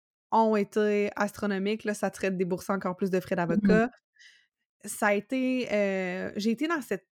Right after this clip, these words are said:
Speaker 1: saga-là, ish, là, jusqu'au mois de mai d'après.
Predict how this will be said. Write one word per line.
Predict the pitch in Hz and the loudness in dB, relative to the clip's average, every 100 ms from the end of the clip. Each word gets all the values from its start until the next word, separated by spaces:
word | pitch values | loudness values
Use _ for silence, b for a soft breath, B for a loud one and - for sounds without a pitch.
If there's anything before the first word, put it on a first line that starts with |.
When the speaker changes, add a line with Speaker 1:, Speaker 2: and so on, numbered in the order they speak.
| _ | _
Speaker 1:
saga-là, | - - 220 214 202 202 202 240 - | -20 -4 0 2 2 0 0 -2 -4
ish, | 226 285 - - | -4 -4 -6 -2
là, | 247 - | -2 -2
jusqu'au | 208 247 262 - 247 226 | 0 0 0 -2 0 0
mois | 202 196 | 0 0
de | |
mai | 196 190 | -2 -2
d'après. | 170 - - | -2 -6 -18